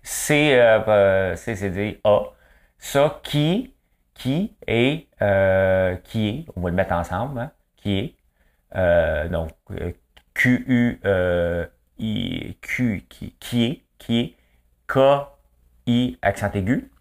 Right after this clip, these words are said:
Euh, là, on est rendu avec un S. Fait que c'est ça qui <laughs> C'est mon enregistrement.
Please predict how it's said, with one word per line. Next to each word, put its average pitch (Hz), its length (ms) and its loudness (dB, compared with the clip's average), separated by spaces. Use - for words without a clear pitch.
Euh, 101 500 6
là, 110 160 4
on 127 80 4
est 117 80 4
rendu 107 160 2
avec 107 160 0
un 98 100 2
S. 82 500 -4
Fait 92 240 -4
que 92 340 -2
c'est 110 200 -4
ça 113 180 -4
qui - 340 -2
<laughs> - 0 -
C'est - 140 -18
mon 107 160 0
enregistrement. 104 800 0